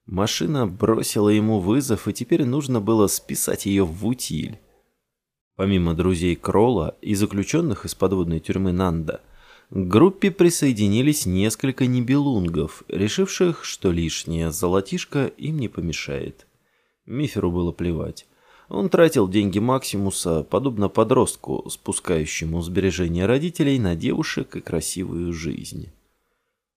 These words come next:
Первый уровень защиты Ольта удалось обойти без проблем, если не считать группы слепых монахов, прицепившихся к чужакам, появившимся на Рохе. С монахами разобрались нибелунги.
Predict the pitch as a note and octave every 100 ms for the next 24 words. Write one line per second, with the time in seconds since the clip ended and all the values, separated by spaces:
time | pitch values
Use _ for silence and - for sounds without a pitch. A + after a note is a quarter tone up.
0 | _ - E2+ E2+ E2 E2+ - F#2+ C#3+ D#3
1 | D3 D3+ B2+ A2+ - - - E2 - G#2+
2 | C3+ - C3+ - F#2+ F2+ E2+ - D#2+ E2+
3 | E2+ - C#3 C3 - C#3 C#3 C#3 F2 D#2
4 | - A2 A#2 F#2+ F2+ G2 G2+ G#2 F#3 D#3+
5 | A#2 C#3+ - C#3 B2+ B2+ - - C3 C3+
6 | G#2+ E2+ - - - _ - - _ -
7 | G2+ D#3 G#3+ G3+ F3 C#3+ D#3 - - E2
8 | G3 G3 D3 D#3+ - F#2+ E2+ E2+ - G2
9 | - F#2 F#2 E2+ C2+ - - - - _
10 | _ _ _ _ - F2 E2+ B2+ D#3+ D#3+
11 | D#3 C#3 F2+ E2+ E2+ G#2 - G2 F#2+ G#2
12 | F#2 F2 - - -